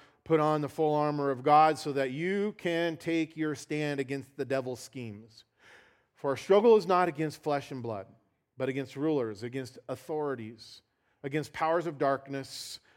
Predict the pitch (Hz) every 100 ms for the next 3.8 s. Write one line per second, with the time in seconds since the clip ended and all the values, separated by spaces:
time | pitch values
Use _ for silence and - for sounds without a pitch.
0 | _ 135 135 120 120 147 156 147 131 131
1 | 127 131 117 - _ 143 143 147 135 -
2 | 156 170 180 160 143 143 - 147 117 -
3 | 139 - _ 185 190 131 127 131